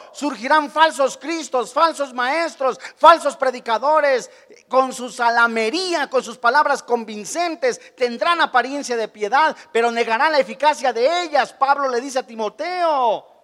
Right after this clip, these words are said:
Y cuando una persona, estoy, ah, poniendo un paréntesis antes de leer este versículo, cuando una persona no tiene comunión con el Señor Jesucristo, no busca de Dios,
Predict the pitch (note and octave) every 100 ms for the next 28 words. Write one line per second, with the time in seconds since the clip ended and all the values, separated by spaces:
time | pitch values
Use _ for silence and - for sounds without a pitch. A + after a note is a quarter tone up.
0 | _ _ _ _ _ _ _ _ _ _
1 | _ _ _ _ _ B3+ C#4 A#3+ F4 F4+
2 | F4 D4+ D4+ F4 F4 D4 - C4+ C#4+ G3
3 | D#3+ - A#3 C#4 C#4 C4 B3+ C4 A#3 G3+
4 | B3+ B3 A#3 A3+ A#3+ A#3+ A3 G#3+ G3+ B3+
5 | D4+ D#3+ - _ _ _ _ _ _ A#3
6 | B3+ F4 E4+ D#4+ C4+ D4 D4+ A3+ C#4 D#4+
7 | D#4 F4 F4+ E4+ D4+ C4+ C4+ C#4+ C#4 C4
8 | A#3+ G3 A3+ A#3 G#3 G#3+ F#3 G#3+ F#3 G#3+
9 | D#4+ F4 F4+ - C#4 A#3+ G3+ A#3 A3+ E3+